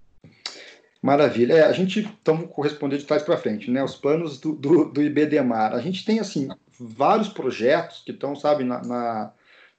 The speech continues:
na manga, porque é, é, realmente o Instituto, ele é, é um trabalho voluntário, né? Não é a profissão de ninguém ali, nem dos, da diretoria, nem do, dos estagiários, nem do, dos colunistas, né? É,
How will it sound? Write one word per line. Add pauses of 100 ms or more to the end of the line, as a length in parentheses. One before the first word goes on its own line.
na
manga,
porque
é,
é,
realmente
o
Instituto, (640)
ele
é,
é
um
trabalho
voluntário, (200)
né?
Não
é
a
profissão
de
ninguém
ali,
nem
dos,
da
diretoria,
nem (100)
do,
dos
estagiários,
nem
do,
dos
colunistas,
né? (1000)
É,